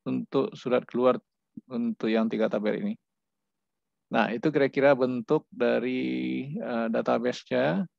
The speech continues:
Karena Anda perlu ingat bahwa belajar e-office atau office automation masih dalam ada pemodelan database. Jadi makanya selalu saya menggunakan yang seperti ini. Oke, cukup paham?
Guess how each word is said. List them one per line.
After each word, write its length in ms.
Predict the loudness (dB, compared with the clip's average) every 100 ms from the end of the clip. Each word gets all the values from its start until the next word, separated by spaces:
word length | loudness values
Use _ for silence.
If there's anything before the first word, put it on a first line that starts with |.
| _ _ _ _
Karena 320 | -2 2 4
Anda 160 | 2 0
perlu 240 | -2 -2
ingat 320 | 0 0 0
bahwa 480 | 2 4 4 2 -2 _
belajar 400 | -4 0 -2 -2 -8
e-office 640 | -2 4 4 2 -4 -4 -2
atau 400 | -6 0 2 2
office 240 | -2 -8
automation 880 | -6 -6 -6 -4 -4 -2 -2 -2 -4 _ _ _ _ _ -8
masih 320 | -2 -2 0 2
dalam 240 | 2 2
ada 240 | -2 -2
pemodelan 560 | -2 0 0 0 0 0
database. 480 | 0 -2 -2 -4 -6 -16 -16 -18 -20 -14
Jadi 160 | -6 -2
makanya 320 | -2 -2 -2
selalu 320 | -2 -2 -2
saya 160 | -4 -4
menggunakan 500 | -2 -2 -4 -4 -4 -2
yang 200 | -2 -4 -8
seperti 480 | -12 -14 -10 -8 -6
ini. 160 | -6 -8 _ _ _ _ _ _ _ _ _ -10
Oke, 400 | 0 2 2 0
cukup 240 | -2 0
paham? 400 | 2 4 4 0